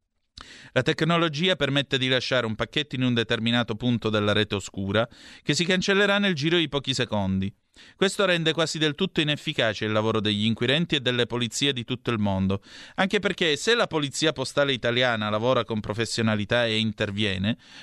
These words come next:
molto spesso all'estero il problema è gestito con leggi colabrodo e approcci che definire burocratici è fare un complimento. Un esempio? Se ci sono delle foto su un server spagnolo e si scrive alla polizia spagnola,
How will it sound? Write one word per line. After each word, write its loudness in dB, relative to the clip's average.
molto 0
spesso -2
all'estero -2
il -2
problema 0
è -2
gestito -2
con -2
leggi -2
colabrodo -2
e 0
approcci -2
che -2
definire 0
burocratici -2
è -4
fare -2
un -2
complimento. -2
Un 2
esempio? 0
Se 2
ci 0
sono 2
delle 4
foto -2
su -4
un -2
server 0
spagnolo 0
e 0
si -6
scrive 0
alla 0
polizia -4
spagnola, 0